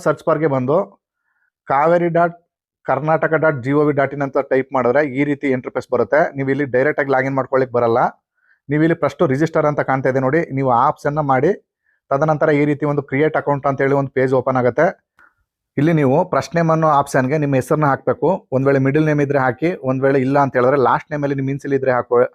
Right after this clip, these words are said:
ಹಾಕಿ. ನಂತರ ನಿಮ್ಮ ಜೆಂಡರ್, ಹಾಗೇನೆ ನಿಮ್ಮ ಇಮೇಲ್ ಐ ಡಿ, ಹಾಗೇನೆ ನಿಮ್ಮ ಫೋನ್ ನಂಬರು, ಇದಿಷ್ಟನ್ನು ಕೂಡ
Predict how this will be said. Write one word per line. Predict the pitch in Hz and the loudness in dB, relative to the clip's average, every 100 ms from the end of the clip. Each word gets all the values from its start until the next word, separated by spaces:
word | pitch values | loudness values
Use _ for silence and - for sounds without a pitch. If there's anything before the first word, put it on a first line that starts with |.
| 123 | -6
ಹಾಕಿ. | 113 147 196 _ _ _ _ _ _ _ - | -4 -4 -4 _ _ _ _ _ _ _ -4
ನಂತರ | 160 175 175 | 0 2 2
ನಿಮ್ಮ | 175 175 143 | 2 0 2
ಜೆಂಡರ್, | 147 151 156 156 - - | 0 2 2 0 -8 -4
ಹಾಗೇನೆ | 139 143 147 147 | -2 0 -2 -2
ನಿಮ್ಮ | 143 147 131 | -2 0 0
ಇಮೇಲ್ | 147 143 143 | 2 2 2
ಐ | 139 | 2
ಡಿ, | 170 - _ _ _ - 139 | 0 -2 _ _ _ -4 -2
ಹಾಗೇನೆ | 143 147 156 - 135 | 0 0 -2 -4 -4
ನಿಮ್ಮ | 143 135 | -2 -2
ಫೋನ್ | 147 147 | 0 0
ನಂಬರು, | 143 135 117 - _ _ _ - 127 | 0 0 -2 -6 _ _ _ -12 -6
ಇದಿಷ್ಟನ್ನು | 135 - 165 165 | -6 -4 -4 0
ಕೂಡ | 151 | 0